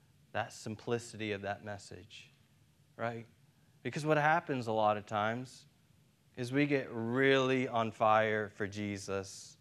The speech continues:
right, when we get born again. And then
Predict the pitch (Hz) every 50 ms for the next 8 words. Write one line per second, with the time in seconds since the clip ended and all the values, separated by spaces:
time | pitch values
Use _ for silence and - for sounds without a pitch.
0 | _ _ - 117 107 104 104 104 107 104 - _ _ _ _ _ _ _ _ _
1 | _ _ _ _ - 113 110 110 110 110 107 113 117 107 104 104 107 107 104 101
2 | 98 95 101 95 95 95 95 95 92 - _ _ _ _ _ _ _ _ _ _
3 | _ _ _ _ _ _ _ _ _ _ 127 123 120 117 123 123 123 120 117 120
4 | 127